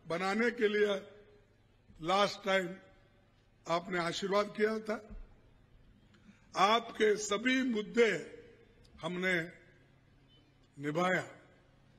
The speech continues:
और उतना ही नहीं, जो कुछ हमने कहा वो करके दिखाया।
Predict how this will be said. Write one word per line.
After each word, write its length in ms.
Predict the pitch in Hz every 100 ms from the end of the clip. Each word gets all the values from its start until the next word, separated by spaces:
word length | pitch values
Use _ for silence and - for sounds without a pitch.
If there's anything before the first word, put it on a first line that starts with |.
| _ _ -
और 260 | 170 175 170 170 165 160 - - - _ -
उतना 320 | 175 208 220
ही 180 | 226 240
नहीं, 420 | 220 226 254 269 - - - - _ _ _ _ -
जो 280 | 185 240 247
कुछ 340 | 254 247 226
हमने 380 | 220 240 - 262 - - - - - _ _ -
कहा 420 | 208 220 277 233 214 - - - - -
वो 100 | 214
करके 500 | 214 - 180 208 208
दिखाया। 360 | 190 - -